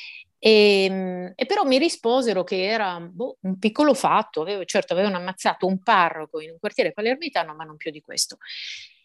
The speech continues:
E invece poi su una rivista, una bella rivista palermitana, Segno, fatta da un padre redentorista, eh, padre Nino Fasullo, lessi la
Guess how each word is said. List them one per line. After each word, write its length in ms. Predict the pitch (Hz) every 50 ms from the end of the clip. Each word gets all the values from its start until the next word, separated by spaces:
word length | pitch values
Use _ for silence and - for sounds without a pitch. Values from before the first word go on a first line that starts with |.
| _ _ _ _ -
E 300 | 226 226 220 214 208 202 -
invece 520 | 240 277 311 294 285 254 269 - 214 202
poi 440 | - - 233 220 208 190 180 175 180 180
su 280 | - - - - 311 339
una 220 | 339 285 226 208
rivista, 500 | 196 196 185 220 254 254 - - - 202
una 200 | 185 180 170 160
bella 260 | 180 254 302 262 214
rivista 320 | 180 170 165 190 185 - 170
palermitana, 580 | - 170 156 160 156 160 160 - 175 156 147
Segno, 760 | 147 - - 175 165 151 143 139 135 135 139 147 165 190 185 _ _ _ _
fatta 320 | - - 147 143 - 160
da 100 | 139 143
un 100 | 143 147
padre 440 | - - 165 160 160 160 156 151 147
redentorista, 1300 | 143 156 147 151 151 151 151 151 - 151 156 175 165 151 143 - - - - _ - 143 143 147 - - - - _
eh, 560 | _ 165 156 147 143 139 131 - - - - -
padre 340 | - 156 147 147 143 147 147
Nino 260 | 156 160 160 165 156
Fasullo, 580 | - 160 151 147 147 135 131 135 139 139 - -
lessi 680 | 202 226 302 311 254 - - - - 208 185 180 - -
la 260 | 180 202 208 180 -